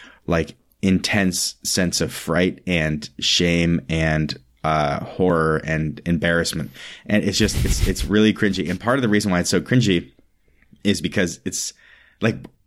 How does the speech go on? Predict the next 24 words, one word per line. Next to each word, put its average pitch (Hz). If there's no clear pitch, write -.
for 92
personally 90
for 90
me, 82
is 85
because 92
it's -
about 82
a 80
teacher, -
and 92
it's -
just, -
like, 95
all 92
this 92
shit -
goes 85
wrong 92
and 82
this 76
weird 92
stuff, 90
and 82